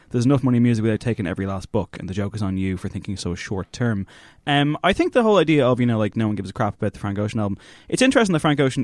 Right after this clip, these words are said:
appears to be the one who has kind of spearheaded this move, whether it's Lucian Grange taking it extremely personally. I can see where Bob Lefsetz is coming from, in as much as we're all, you know, we're all,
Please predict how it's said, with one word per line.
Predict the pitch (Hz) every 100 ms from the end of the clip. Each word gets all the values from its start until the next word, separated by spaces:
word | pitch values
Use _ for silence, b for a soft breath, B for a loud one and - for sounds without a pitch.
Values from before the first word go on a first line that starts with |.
| 101
appears | - 143 143 -
to | 117
be | 120
the | 107
one | 110 113 104
who | 104
has | 98
kind | - 113 113
of | 107 98 - b b b -
spearheaded | - 143 143 131 117 101
this | 123 - - - -
move, | 110 120 156 170 -
whether | 120 113 110 113 -
it's | 107 -
Lucian | 117 113 104
Grange | 107 107
taking | - 95 101 90
it | 90 -
extremely | - - 117 110 107
personally. | - 95 - 123 131 143 b b b b _ _
I | 135 139 139 139 -
can | 160
see | 143 196
where | 165
Bob | 151 131
Lefsetz | 127 - 117
is | 117
coming | - 208 185
from, | 117 107 101
in |
as | 107 120
much | 117 110
as | 104 101
we're | 143
all, | 123 101 -
you | 117
know, | 92
we're | 117 127
all, | 101